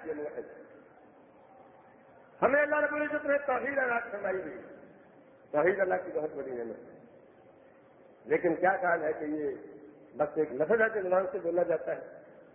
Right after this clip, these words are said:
اس کا انسان پر کوئی اثر نہیں ہوتا۔ انسان کے اندر توحید کی وجہ سے کوئی تبدیلی نہیں آتی۔ اسلام ظاہری شے ہے، اسلام لانے سے بندہ نماز پڑھتا ہے، روزہ رکھتا ہے، حج کرتا ہے، زکوٰۃ دیتا ہے، <clears throat> بہت سارے ظاہری اعمال کرتا ہے۔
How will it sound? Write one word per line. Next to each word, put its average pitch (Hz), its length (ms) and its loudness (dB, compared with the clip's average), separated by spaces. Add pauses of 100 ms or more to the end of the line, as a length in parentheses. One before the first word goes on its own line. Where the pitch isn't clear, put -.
(140)
اس 147 180 -4
کا 185 80 6
انسان 165 420 0
پر 165 80 -4
کوئی 156 180 0
اثر 165 200 4
نہیں 233 120 2
ہوتا۔ 185 240 2 (1160)
انسان 226 380 4
کے 277 100 2
اندر 285 140 4
توحید 277 420 -4
کی 294 80 -2
وجہ 294 220 4
سے 294 60 -4
کوئی - 140 -4
تبدیلی 277 360 0
نہیں 294 260 4
آتی۔ 311 220 2 (640)
اسلام 202 400 2
ظاہری 269 400 2
شے 294 80 0
ہے، 294 520 0 (280)
اسلام 262 340 2
لانے 277 280 2
سے 285 80 2
بندہ 277 240 2 (180)
نماز 240 340 -2
پڑھتا 202 380 0
ہے، 185 140 0
روزہ 175 200 0
رکھتا 160 440 2
ہے، 143 160 0
حج 143 200 -4
کرتا 135 360 -4
ہے، 123 80 -2 (100)
زکوٰۃ 127 340 -2
دیتا 120 300 -4
ہے، 107 60 -8 (340)
<clears throat> - 160 -2
بہت 247 380 4
سارے 190 200 0
ظاہری 180 340 0
اعمال 131 320 -4
کرتا 110 240 -12
ہے۔ - 120 -20